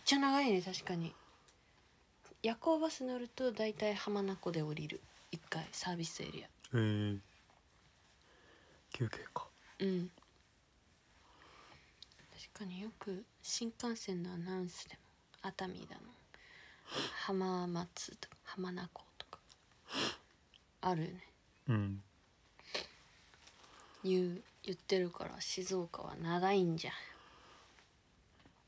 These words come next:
Speaker 1: だってほら、東京からし-、ん？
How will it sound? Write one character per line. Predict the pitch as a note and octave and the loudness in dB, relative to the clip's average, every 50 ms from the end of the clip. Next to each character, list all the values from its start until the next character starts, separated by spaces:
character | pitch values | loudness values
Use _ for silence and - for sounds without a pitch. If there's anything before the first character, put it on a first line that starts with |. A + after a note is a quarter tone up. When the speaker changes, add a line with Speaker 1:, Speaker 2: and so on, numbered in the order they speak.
| - _ - _ - - - | -20 _ -20 _ -18 -14 -12
Speaker 1:
だ | - | -12
っ | E3+ | -12
て | - - F3 | -10 -10 -10
ほ | F#3 | -10
ら、 | F#3+ A3 - - - _ _ _ _ - - - - - - - - - - - - - | -10 -12 -14 -18 -20 _ _ _ _ -20 -20 -20 -20 -20 -20 -20 -20 -20 -20 -18 -12 -2
東 | - C4 C#4+ C#4 C#4 C4+ B3+ - | 2 4 6 6 6 4 2 0
京 | - B3+ B3 A#3+ A#3 A3+ A3+ A3 A3 G#3+ - - | 2 2 4 6 6 4 4 4 2 -2 -4 -2
か | - G#3 G3+ | 0 2 2
ら | G3 F#3+ F#3 | 2 2 2
し-、 | - - - - - - - - - - - | 0 -2 -2 -2 -2 -2 -4 -6 -6 -4 -4
ん？ | F3 G#3 | -4 -4